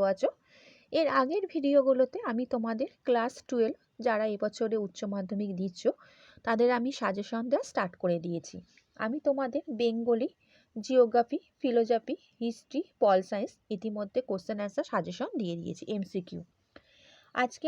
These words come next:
আমি তোমাদের নিউট্রিশন থেকে কিছু ইম্পর্টেন্ট কোশ্চেন সাজেশন দিয়ে দিচ্ছি। চ্যানেলে যারা নতুন,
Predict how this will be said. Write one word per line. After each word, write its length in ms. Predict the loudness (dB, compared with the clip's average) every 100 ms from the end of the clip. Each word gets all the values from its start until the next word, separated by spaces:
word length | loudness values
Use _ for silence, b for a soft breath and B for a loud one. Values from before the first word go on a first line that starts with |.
| 0
আমি 100 | 2 0
তোমাদের 320 | 0 0 -2 -2 -2
নিউট্রিশন 560 | -2 -2 -4 -2 -2 0 0
থেকে 180 | 2 -2 -4
কিছু 180 | -4 -2 0 -2
ইম্পর্টেন্ট 480 | 0 0 2 0 0
কোশ্চেন 320 | 0 0 -4 -6 -2
সাজেশন 440 | -2 -2 -4 -4 -2
দিয়ে 160 | -2 -2
দিচ্ছি। 340 | -4 -8 -10 -14 b b b b b _
চ্যানেলে 360 | 4 4 4 4 6
যারা 200 | 4 2 2
নতুন, 280 | 0 -2